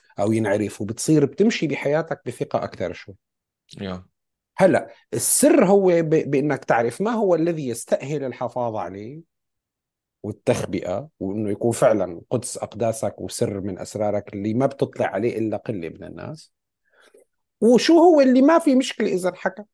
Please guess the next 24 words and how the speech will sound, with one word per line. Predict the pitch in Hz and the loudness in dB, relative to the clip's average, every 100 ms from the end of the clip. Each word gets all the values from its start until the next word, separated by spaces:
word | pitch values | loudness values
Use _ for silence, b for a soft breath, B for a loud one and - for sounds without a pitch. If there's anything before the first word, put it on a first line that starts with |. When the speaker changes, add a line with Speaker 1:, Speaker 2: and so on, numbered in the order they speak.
| _ _ _ _ _ | _ _ _ _ _
Speaker 2:
صح. | - 98 - _ _ _ - | -8 -8 -8 _ _ _ -4
تمام، | 101 82 - | -2 -4 -6
Speaker 1:
تمام؟ | 127 160 | -4 -4
Speaker 2:
تمام، | - - - | -6 -8 -12
تمام. | - - | -10 2
Speaker 1:
هون | 202 277 | 6 6
بتجي | - 240 214 | 6 4 4
الثقة | - 208 147 | 4 2 4
بالنفس، | 131 110 107 156 - - | 2 0 0 -4 -6 -10
وهي | 147 196 196 | -2 2 4
الثقة | 175 - - | 2 0 0
بالنفس | 156 180 - | 2 -2 -4
بتكتسبها | - 139 - - 147 151 | -10 -10 -8 -8 -4 -4
بالضر-، | 113 101 139 | -4 0 0
بالضرب | 135 120 139 139 92 | 0 -2 2 2 0
على، | 101 107 | -4 -4
على | 98 95 113 113 | -4 -4 -2 -2
نقرتك، | 127 104 - 80 - | -2 -6 -8 -14 -6
مو | 117 127 | -2 -2
شغلة | - 104 98 98 92 | -2 -4 -2 -4 -4
بس | 95 - - - 98 85 82 | -4 -4 -8 -8 -6 -6 -6
جواتك، | 90 101 90 101 92 101 - | -6 -6 -2 -2 -2 -6 -4
هي | 127 | -4
التجارب | 147 156 147 135 101 | 0 4 4 4 2